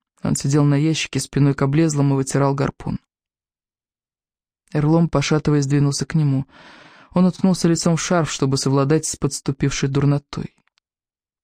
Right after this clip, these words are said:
"Что вы натворили?" Шершень обернулся. Но это был не шершень.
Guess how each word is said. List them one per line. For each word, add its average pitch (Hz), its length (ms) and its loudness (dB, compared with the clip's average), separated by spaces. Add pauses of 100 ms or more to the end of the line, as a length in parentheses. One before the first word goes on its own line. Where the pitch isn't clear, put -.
(120)
"Что - 380 -4
вы 165 140 4
натворили?" 190 640 2 (1400)
Шершень 143 520 0
обернулся. 143 720 -2 (1800)
Но 151 100 2
это 143 140 -4
был 170 160 2
не 202 120 4
шершень. 160 500 -2